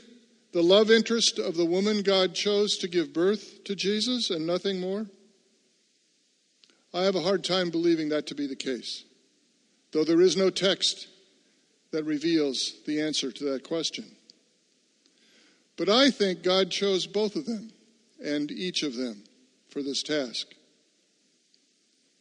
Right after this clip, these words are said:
What is it about Joseph that God would choose him? Why him? Pray with me that as we unwrap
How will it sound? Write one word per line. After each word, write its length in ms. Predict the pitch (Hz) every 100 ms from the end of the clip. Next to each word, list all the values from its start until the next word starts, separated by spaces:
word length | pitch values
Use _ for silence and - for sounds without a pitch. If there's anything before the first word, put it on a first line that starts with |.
| _ _ _ _ _ _ _ _
What 180 | 165 220
is 220 | 302 269
it 80 | 262
about 360 | 220 214 214
Joseph 520 | 208 202 180 - 165 139 - - _ _ _ _ -
that 200 | 151 131
God 400 | 165 175 180 160
would 240 | 160 147
choose 500 | - - 175 170 -
him? 380 | - 151 131 113 - _ _ _ _ _ _ _ _ _ _
Why 480 | 151 156 165 175 156 -
him? 340 | - 147 135 110 - _ _ _ _ _ _ _ _ _ _ _ _ _ _ _ _
Pray 220 | 185 202
with 240 | 190 -
me 160 | 175 165
that 140 | 160
as 200 | 160 160
we 140 | 156 160
unwrap 400 | 160 165 170